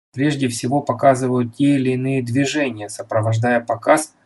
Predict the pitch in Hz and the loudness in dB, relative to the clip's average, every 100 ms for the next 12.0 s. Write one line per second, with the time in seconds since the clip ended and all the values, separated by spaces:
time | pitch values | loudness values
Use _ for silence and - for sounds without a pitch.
0 | _ - - 113 110 135 131 131 127 127 | _ -12 2 2 4 0 -2 -2 -2 -2
1 | 135 - 143 120 110 107 - 123 117 110 | -2 -2 0 0 0 -4 -6 -4 -4 -2
2 | 127 123 117 113 151 - 127 120 117 117 | 0 0 0 0 -2 -2 -2 -2 0 0
3 | 127 131 120 120 120 120 120 120 131 127 | 2 0 4 4 4 0 -2 -2 -2 -2
4 | 113 107 - _ _ _ _ _ _ _ | -2 -4 -8 _ _ _ _ _ _ _
5 | _ _ _ _ _ _ 147 175 160 151 | _ _ _ _ _ _ 4 6 6 2
6 | 143 170 156 143 156 151 135 127 135 147 | 4 2 2 2 2 2 0 2 6 6
7 | 139 - 131 147 - 123 135 135 135 - | 6 0 2 2 2 -2 -2 -2 -4 -2
8 | 135 120 151 127 110 113 110 - 127 120 | -2 0 0 2 0 -2 -4 -4 -4 -2
9 | 117 113 110 110 117 117 117 120 123 123 | -2 -2 -6 -6 -4 -4 0 0 0 -2
10 | 120 120 120 120 123 117 117 113 - 117 | -2 -2 -2 -2 -2 -2 -4 -6 -6 -6
11 | 127 120 113 110 - 131 131 120 110 | -4 -4 -6 -6 -4 -4 -4 -6 -10